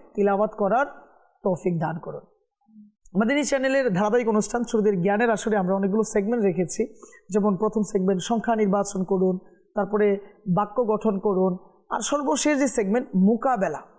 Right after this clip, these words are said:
যেখানে হাড্ডাহাড্ডি লড়াই হবে, হ্যাঁ, যিনি সবচেয়ে ভালো উত্তর দিতে পারবেন, বেশি উত্তর দিতে পারবেন, তিনি সবচেয়ে বেশি নাম্বার পাবে আর তার দল জয়ী হবে। তো এর জন্য আমরা আমাদের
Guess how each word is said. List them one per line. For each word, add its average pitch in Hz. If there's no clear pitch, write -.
যেখানে 196
হাড্ডাহাড্ডি 185
লড়াই 185
হবে, 180
হ্যাঁ, 214
যিনি 180
সবচেয়ে 226
ভালো 180
উত্তর 226
দিতে 214
পারবেন, 190
বেশি 254
উত্তর 262
দিতে 233
পারবেন, 202
তিনি 220
সবচেয়ে 226
বেশি 233
নাম্বার 220
পাবে 196
আর 185
তার 208
দল 294
জয়ী 285
হবে। 180
তো 214
এর 214
জন্য 254
আমরা 208
আমাদের 208